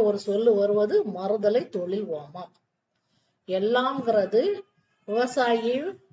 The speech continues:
து-, விவசாயம் பண்ணதுக்கு அவன் வ-, என்னென்ன விவசாயம் பண்ணுவான், நெல்லு, வாழை,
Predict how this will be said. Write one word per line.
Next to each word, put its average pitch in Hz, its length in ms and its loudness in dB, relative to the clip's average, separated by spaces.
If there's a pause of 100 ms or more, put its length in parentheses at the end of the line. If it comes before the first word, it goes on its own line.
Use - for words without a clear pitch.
(320)
து-, 208 100 0
விவசாயம் 226 720 2
பண்ணதுக்கு 220 440 0 (100)
அவன் 214 340 -4
வ-, 202 100 -4 (120)
என்னென்ன 240 320 -2
விவசாயம் 208 500 -2
பண்ணுவான், 202 320 -4
நெல்லு, 202 320 0
வாழை, 202 340 0